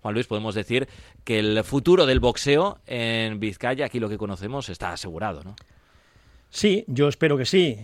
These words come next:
Speaker 2: Es una parte que nos toca gestionar a nosotros desde la federación, saber aprovechar este tirón
Speaker 1: Ujú.
Speaker 2: para dar a conocer este deporte, para visibilizar este deporte, que era uno de los objetivos del equipo con el que estamos trabajando desde que llegamos a la federación en el dos mil diecisiete,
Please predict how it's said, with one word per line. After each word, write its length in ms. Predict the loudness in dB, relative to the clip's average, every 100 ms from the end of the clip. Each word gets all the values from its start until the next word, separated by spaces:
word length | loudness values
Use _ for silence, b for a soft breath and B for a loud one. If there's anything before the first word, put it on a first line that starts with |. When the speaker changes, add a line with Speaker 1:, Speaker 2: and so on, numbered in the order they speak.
| -14
Speaker 2:
Es 360 | -10 -8 -6 -4
una 160 | -2
parte 340 | 2 0 0 0
que 160 | 0
nos 140 | 0 -2
toca 180 | -2
gestionar 380 | 0 -2 0 0
a 20 |
nosotros 300 | 0 -2 -4
desde 180 | -4 -2
la 120 | -2
federación, 560 | -2 -2 -2 -2 -4 -4
saber 340 | -4 -2 0
aprovechar 600 | 0 -2 -4 -4 0 0 0
este 260 | -2 -6
tirón 340 | -4 -2 -2 -2
Speaker 1:
Ujú. 80 |
Speaker 2:
para 280 | -2 -4 -4
dar 180 | -2 -2
a 60 | -2
conocer 360 | -4 -6 -6
este 180 | -6 -4
deporte, 500 | -4 -2 -4 -2 -6
para 400 | -4 -6 -4 -6
visibilizar 680 | -6 -8 -4 -4 -4 -2 -2
este 160 | -2 -4
deporte, 380 | -4 -2 0 0
que 80 | -2
era 80 |
uno 120 | -4 -4
de 40 |
los 140 | -6 -8
objetivos 500 | -8 -2 -2 -2 -4
del 140 | -6
equipo 360 | -6 -8 -6 -6
con 120 | -6
el 80 | -8
que 180 | -8
estamos 300 | -6 -6 -6
trabajando 500 | -6 -8 -4 -4 -4
desde 180 | -8 -8
que 80 | -8
llegamos 380 | -4 -4 -4 -8
a 40 |
la 80 | -10
federación 480 | -8 -10 -6 -8 -8 B B B B B
en 100 | -2
el 80 | -2
dos 120 | -2
mil 100 | -2
diecisiete, 600 | -2 -2 0 0 0 -2